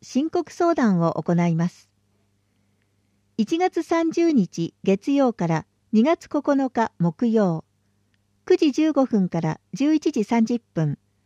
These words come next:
十三時から十五時、土曜日曜を除く。混雑時は受付を締め切る場合があります。区役所六階会議室。持ち物、確定申告に必要な書類、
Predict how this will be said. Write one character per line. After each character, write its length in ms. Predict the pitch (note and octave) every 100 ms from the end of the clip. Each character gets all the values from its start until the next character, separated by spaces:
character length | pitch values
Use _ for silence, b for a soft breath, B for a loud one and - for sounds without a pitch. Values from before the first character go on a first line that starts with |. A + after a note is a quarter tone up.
| _ _ -
十 200 | B3+ E4+
三 260 | - F4
時 140 | E4+ A#3+
か 120 | F3
ら 140 | E3
十 240 | D#3+ B3 F#3+
五 160 | F#3
時、 200 | F3 - - _ _ _ _ _ _ _ _
土 160 | F3+ G#3+
曜 260 | D#4+ D#4+
日 320 | G3+ F3+ - C#4+
曜 240 | D4+ A#3+
を 100 | D#3
除 320 | D#3 D#3 E3+
く。 220 | - - - _ _ _ _ _ _ _ _ _ -
混 240 | B3+ D#4
雑 260 | F4 - D#4+
時 160 | B3+
は 140 | F#3 D#3
受 240 | F3+ D4+
付 260 | - - D4
を 40 |
締 180 | D4 A3
め 120 | C#4+
切 120 | -
る 120 | D4
場 200 | B3+ A#3
合 100 | A#3
が 160 | A3 G#3
あ 60 | E3
り 100 | E3+
ま 140 | F3
す。 240 | - _ _ _ _ _ _ _ _ _ _ _ _ -
区 100 | C#4
役 220 | E4 -
所 160 | B3
六 160 | F3+ F3+
階 240 | - B3 A#3+
会 280 | - A#3+ B3
議 160 | B3+
室。 340 | - _ E3+ - _ _ _ _ _ _ _ -
持 140 | G3+
ち 140 | B3+
物、 280 | D4+ A#3 E3 - _ _ _
確 240 | - - -
定 220 | F4+ F4
申 260 | - F4
告 220 | D#4 B3 F3+
に 140 | E3+
必 220 | - -
要 220 | C4 B3+
な 160 | A3+ A3+
書 180 | - F3+
類、 320 | G3 F#3+